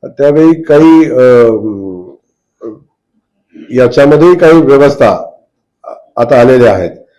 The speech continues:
आणि त्या विनाकारण, अ, काही ठिकाणी, अ, ताणतणाव निर्माण करण्याचा प्रयत्न होतोय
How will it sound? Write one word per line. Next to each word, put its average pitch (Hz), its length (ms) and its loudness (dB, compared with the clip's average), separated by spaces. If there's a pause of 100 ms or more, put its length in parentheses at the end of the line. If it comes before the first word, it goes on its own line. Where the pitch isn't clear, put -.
(380)
आणि 110 140 -4
त्या 135 80 0
विनाकारण, 160 680 2
अ, 139 540 0
काही 151 320 0
ठिकाणी, 143 520 -4
अ, 131 240 0
ताणतणाव 127 500 -2
निर्माण 123 340 -4
करण्याचा 120 360 -10
प्रयत्न 113 360 -10
होतोय 107 320 -8